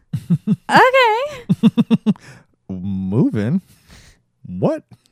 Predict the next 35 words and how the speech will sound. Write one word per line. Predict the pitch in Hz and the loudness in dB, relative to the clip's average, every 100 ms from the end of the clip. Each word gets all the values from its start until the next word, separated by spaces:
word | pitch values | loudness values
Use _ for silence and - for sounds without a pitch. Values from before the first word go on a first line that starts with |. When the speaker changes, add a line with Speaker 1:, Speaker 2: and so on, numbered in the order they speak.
| _ _ _ _ _ _ _ _ _ - - - - _ _ _ | _ _ _ _ _ _ _ _ _ -20 -20 -20 -20 _ _ _
Speaker 1:
'Cause, | 185 175 | -4 0
you | |
know, | 214 165 160 | 4 4 4
he | 117 117 | 0 -2
doesn't | 117 117 113 | -2 -2 -2
want | 113 110 | -2 -2
to. | 113 113 - | -4 -4 -4
He, | 117 | -4
this | 113 113 | -4 -4
is | 120 107 - | -4 -6 -8
where | 98 | -6
he's | 98 107 | -6 -4
always | 98 117 113 | 0 0 0
been. | 127 131 139 - | 0 0 -2 -8
He's, | 104 98 | -14 -12
all | 90 87 | -12 -12
his | - | -8
friends | - 127 123 | -2 0 0
are | 127 | 0
here. | 135 127 | 0 -2
He's | 123 95 | -4 -8
com-, | - 139 131 _ _ | -4 -4 -4 _ _
he's | _ 95 | _ -14
comfortable, | - 123 117 82 73 - | -6 -6 -6 -12 -14 -10
complacent. | 95 90 113 101 - 78 - _ _ _ _ _ _ _ _ _ _ | -8 -6 -6 -6 -8 -14 -16 _ _ _ _ _ _ _ _ _ _
Speaker 2:
And, | 185 175 165 160 156 _ _ _ _ - | -8 -6 -6 -8 -14 _ _ _ _ -14
yeah, | 175 202 185 _ - | -6 -6 -6 _ -14
and | 160 - | -14 -16
she's | - - 240 240 _ | -20 -12 -12 -12 _
just, | 180 170 - _ _ _ _ _ _ | -12 -12 -14 _ _ _ _ _ _
she's | _ - 311 370 | _ -10 -6 -4
ready. | - - - | -4 -8 -14
Like, | 170 | -8
Speaker 1:
She's | 135 | -4
ready. | 120 78 | -4 -4